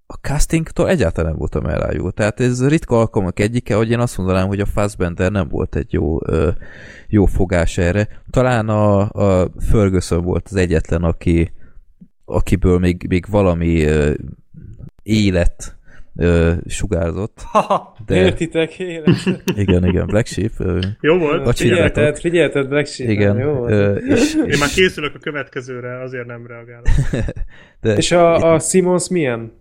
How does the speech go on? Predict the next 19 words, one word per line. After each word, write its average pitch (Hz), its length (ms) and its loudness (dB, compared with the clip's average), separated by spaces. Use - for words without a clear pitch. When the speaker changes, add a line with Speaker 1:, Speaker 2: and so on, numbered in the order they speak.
Speaker 1:
Na, 131 280 0
J 151 160 2
K 131 240 0
Simmons 135 500 -2
egy 117 220 -2
ilyen, 110 540 0
ö, 80 100 -8
iparmágnást 98 920 0
alakít, 87 720 -4
aki 101 640 0
nagyon-nagyon 107 720 0
küzd 110 320 0
azért, 101 340 2
hogy 101 220 2
Oslo 98 540 0
rendezze 95 640 0
a, 87 160 2
a - 280 -4
téli 90 520 2